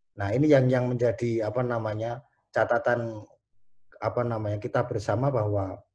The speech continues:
kita tuh temennya banyak kalau nggak punya rumah gitu. Cuman kemudian gimana temennya banyak tapi nggak berteman gitu loh. Nah, itu kan yang menjadi, apa namanya, eh, eh,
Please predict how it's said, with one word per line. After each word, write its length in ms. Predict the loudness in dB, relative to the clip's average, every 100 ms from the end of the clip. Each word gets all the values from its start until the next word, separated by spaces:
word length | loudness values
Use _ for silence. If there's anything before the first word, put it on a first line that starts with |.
| _
kita 300 | -4 2 4
tuh 80 | 4
temennya 380 | 4 4 4 4
banyak 320 | 0 0 -2
kalau 160 | -2 -4
nggak 160 | -6
punya 220 | -6 -6 -4
rumah 320 | -4 -4 -4 -6
gitu. 240 | -8 -10 -18 _ _ _ _ _ _ _ _ _ _ _ -4
Cuman 240 | 2 4
kemudian 400 | 4 2 6 6 6
gimana 500 | 4 6 8 6 4 -4 -8 _ 2
temennya 340 | 6 8 8
banyak 300 | 6 6 6
tapi 160 | 6 6 6
nggak 160 | 4
berteman 480 | 4 2 6 8 8
gitu 160 | 4 2 0
loh. 140 | -2
Nah, 220 | -2 -4
itu 160 | 0 2
kan 180 | 4 2
yang 220 | 2 0
menjadi, 500 | 0 0 0 0 -2
apa 80 | -4
namanya, 480 | -6 -6 -6 -6 -10 _ _ _ -4
eh, 460 | -2 -2 -2 -6 -10 -18 _ _ -8
eh, 360 | -6 -4 -4